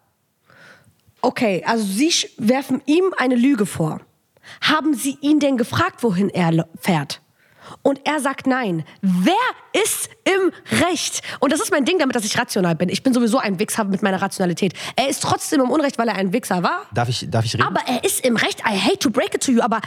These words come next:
Speaker 1: er hat nicht gelogen.
Speaker 2: Okay.
Speaker 1: Er wird bis zum Ende daran festhalten, wie Juristen, wie oft suchen Juristen Schlupflöcher im Gericht
Speaker 2: Mensch.
Speaker 1: und machen genau dasselbe, ohne dass sie Lügen waren, äh, Lügner waren, weil sie einfach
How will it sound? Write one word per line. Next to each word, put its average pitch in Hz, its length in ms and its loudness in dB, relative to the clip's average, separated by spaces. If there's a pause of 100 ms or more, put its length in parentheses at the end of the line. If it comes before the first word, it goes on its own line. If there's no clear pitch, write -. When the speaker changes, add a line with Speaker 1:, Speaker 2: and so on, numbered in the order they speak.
Speaker 1:
er 311 220 -2
hat - 140 -4
nicht 349 280 0
gelogen. 269 460 2
Speaker 2:
Okay. - 180 0
Speaker 1:
Er 262 160 2
wird 330 160 -4
bis 453 140 -2
zum 370 200 0
Ende 415 300 0
daran 269 280 0
festhalten, 226 580 -2 (240)
wie 247 200 2 (160)
Juristen, 220 520 0
wie 294 100 4
oft - 260 -2
suchen 302 300 2
Juristen 254 340 0
Schlupflöcher 254 580 0 (260)
im 349 120 0 (160)
Gericht 226 520 0
Speaker 2:
Mensch. 170 200 0
Speaker 1:
und 254 120 2
machen 302 240 -2
genau 247 240 2
dasselbe, 269 580 -2
ohne 381 240 2
dass 226 220 -2
sie 208 80 0
Lügen 220 340 2
waren, 175 300 2 (320)
äh, 220 160 4
Lügner 208 340 0
waren, 196 240 0
weil 233 160 0
sie 233 160 -4
einfach 302 380 -2